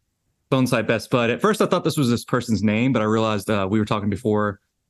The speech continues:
uh, we started recording that this is actually a reference to the garden. It's, uh, In Ryu In. Uh, thank you for becoming a bonsai best bud. I was told that this is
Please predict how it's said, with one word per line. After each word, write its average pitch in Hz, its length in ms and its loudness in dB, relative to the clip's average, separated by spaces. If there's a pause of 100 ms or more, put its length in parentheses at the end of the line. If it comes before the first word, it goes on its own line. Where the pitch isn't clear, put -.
(100)
uh, 104 120 -2
we 104 60 -2
started 107 220 -2
recording 107 520 0
that 101 140 -2
this 143 160 0
is 135 80 0
actually 123 320 -2
a 110 60 2
reference 113 360 -2
to 120 80 -4
the 104 100 0
garden. 95 540 -2
It's, 107 260 -4
uh, 95 360 -2 (540)
In 196 580 2
Ryu 113 600 2 (160)
In. 104 400 0 (1040)
Uh, 92 320 -2
thank 131 220 -2
you 139 80 2
for 117 280 0
becoming 110 360 0
a 101 40 0
bonsai 117 340 0
best - 220 -2
bud. 147 260 0
I 104 300 -2
was 113 160 -2
told 123 280 -2
that 117 280 -4
this 156 380 -4
is 104 540 -2